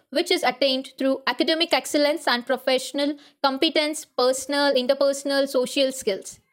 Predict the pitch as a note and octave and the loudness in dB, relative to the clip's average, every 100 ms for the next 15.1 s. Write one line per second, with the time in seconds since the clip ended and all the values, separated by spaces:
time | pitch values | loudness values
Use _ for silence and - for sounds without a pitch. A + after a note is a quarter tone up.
0 | _ _ _ _ - D4+ C4+ C#4 C#4+ D4+ | _ _ _ _ -2 0 2 2 2 0
1 | D#4 - A#3+ D4 E4 C#4 A#3+ A3+ A3+ - | 0 0 0 2 2 2 2 2 0 -4
2 | A#3+ A#3+ B3 - B3 C#4+ - D#4 D4+ - | 0 0 0 2 2 0 -2 0 0 0
3 | D#4 - A3+ A#3 A#3 A#3 - D#4+ C#4 D4 | -4 -2 0 2 2 0 0 -2 0 0
4 | C#4+ - B3+ D4+ E4 A#3 - B3+ C#4 C#4+ | -2 -4 0 0 2 -2 0 0 0 0
5 | A#3 G#3 - - - _ C4 E4+ - B3+ | -4 -6 -10 -20 -20 _ -2 0 0 0
6 | A3+ B3 D4 D#4+ D#4+ E4 C4+ C4+ _ - | 2 2 2 2 2 0 -2 -4 _ -10
7 | A#3+ B3+ B3 B3+ B3+ B3+ C4 D4 D4 B3 | -2 0 2 0 0 -2 -2 -2 -2 -2
8 | A#3+ A3 A3 G#3+ - G3+ - _ _ B3+ | -4 -2 -2 -2 -6 -12 -16 _ _ -2
9 | C4 C4+ C#4 C#4+ B3 A3+ A3+ A3 G3+ - | 0 0 0 -2 0 0 0 -2 -4 -10
10 | _ - G#3 G#3+ - C4+ C4 A#3 G3 A3 | _ -2 -2 -2 -4 -4 0 2 2 0
11 | F#3 G3 G3+ _ _ _ _ _ D4 F4+ | -4 -8 -10 _ _ _ _ _ -2 0
12 | - C#4 C4+ C#4+ C#4+ C#4 C#4+ - C#4 D4 | 2 2 2 2 2 0 -6 0 2 2
13 | F4 E4 - A#3+ C4 C4+ C#4 D4+ - D#4+ | 2 0 0 2 2 2 2 0 -2 -4
14 | D#4+ C4+ A#3 - D4+ D#4 C#4+ C4+ D4 C#4+ | 0 0 0 0 0 2 0 2 0 0